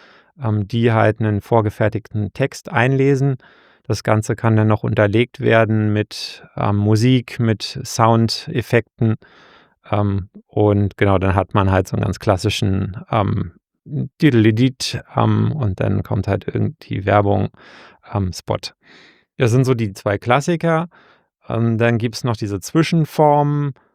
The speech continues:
das häufig im Journalistischen verwendet wird, bei, ähm, Verlagen beispielsweise,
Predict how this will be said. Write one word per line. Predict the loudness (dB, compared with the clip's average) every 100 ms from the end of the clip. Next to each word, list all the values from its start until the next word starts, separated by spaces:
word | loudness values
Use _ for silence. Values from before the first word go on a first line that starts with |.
| _
das | -20 -18 -10 -8 -8 -2
häufig | 2 2 2 -4 -2
im | -2
Journalistischen | 0 0 2 0 0 -4 -4 -4
verwendet | -2 -2 0 0 -2 -2
wird, | -2 -2
bei, | 0 2 2
ähm, | 2 0 -4
Verlagen | -2 2 2 2
beispielsweise, | 2 -2 -4 -10 -4 0 0 0 0 0